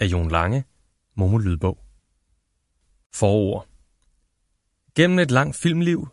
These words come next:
først som nysgerrigt barn, dernæst som forslugen teenager, som fan med meninger skudt fra hoften, og nu som professionel filmjournalist og anmelder,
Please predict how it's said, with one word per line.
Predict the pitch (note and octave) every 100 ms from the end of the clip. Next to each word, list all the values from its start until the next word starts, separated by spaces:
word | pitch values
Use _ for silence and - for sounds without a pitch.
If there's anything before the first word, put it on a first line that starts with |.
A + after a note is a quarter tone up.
| _
først | - G2+ E2+ -
som | F#2+ E2+
nysgerrigt | E2+ F#2+ - F2+ D#2
barn, | G#2+ C3+ C3 - _ _ _ -
dernæst | A2 G#2 G#2+ -
som | - G2+ F2+
forslugen | G2+ - B2 A2+
teenager, | G#2 C#3 D3 C#3 C3 B2+ - _ _ _ _
som | - A2
fan | - A#2 A#2 C#3 B2+
med | G2
meninger | F#2 G#2 A2+ A2 F#2+
skudt | - A#2 -
fra | G#2
hoften, | F#2 A2+ - C3 - _ _ _ -
og | D3
nu | D3 D3+
som | C#3 C3
professionel | - B2 G#2 F#2 A2 F#2
filmjournalist | - D3 C#3 C3+ A2+ A2 G#2 -
og | G2 F2+
anmelder, | F#2+ C3 -